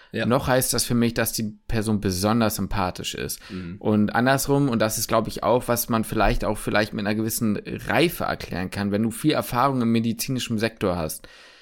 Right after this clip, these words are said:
Speaker 2: dann, ähm, kannst du damit anders umgehen. Ne? Das heißt nicht, dass du stärker bist als andere, aber es heißt auch nicht, dass du abgestumpfter bist als andere.
Speaker 1: Mhm.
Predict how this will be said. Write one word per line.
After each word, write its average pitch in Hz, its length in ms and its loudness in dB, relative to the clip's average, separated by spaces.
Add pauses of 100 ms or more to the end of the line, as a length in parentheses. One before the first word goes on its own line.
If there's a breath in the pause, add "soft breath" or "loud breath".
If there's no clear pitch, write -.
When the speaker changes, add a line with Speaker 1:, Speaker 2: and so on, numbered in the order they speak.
(380 loud breath)
Speaker 2:
dann, 110 520 4
ähm, 101 420 2 (100)
kannst - 440 -2
du 131 80 -2
damit 113 400 2
anders 113 380 2
umgehen. 98 760 0 (160)
Ne? 110 240 0
Das 110 200 0
heißt 123 180 2
nicht, 131 180 -2
dass 110 140 -2
du 113 100 -6
stärker 131 540 0
bist 165 220 -4
als 160 160 -4
andere, 160 560 -2
aber 120 180 0
es 113 140 2
heißt 123 160 0
auch 117 80 0
nicht, 123 180 0
dass 110 140 -2
du - 240 -4
abgestumpfter - 640 -6
bist - 200 -8
als - 200 -8
andere. - 380 -6
Speaker 1:
Mhm. 85 80 -10